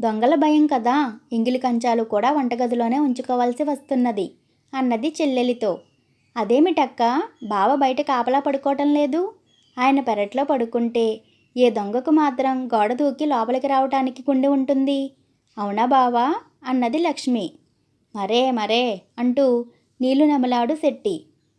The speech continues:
ఆరు బయట పడుకోవటం అన్న ఊహ రాగానే అతడికి కాళ్ళు వణకడం ప్రారంభమైంది. లక్ష్మి స్వయంగా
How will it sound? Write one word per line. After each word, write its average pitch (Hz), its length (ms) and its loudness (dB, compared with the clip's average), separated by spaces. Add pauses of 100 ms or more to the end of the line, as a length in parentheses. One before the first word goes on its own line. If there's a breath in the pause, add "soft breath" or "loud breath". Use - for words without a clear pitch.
(260)
ఆరు 208 240 0
బయట 302 260 2
పడుకోవటం 262 640 2
అన్న 262 200 0
ఊహ 214 380 -2
రాగానే 247 640 0 (360 soft breath)
అతడికి 233 420 0
కాళ్ళు 240 360 2
వణకడం 254 400 0
ప్రారంభమైంది. 269 1040 -2 (480)
లక్ష్మి 339 480 2
స్వయంగా 254 720 0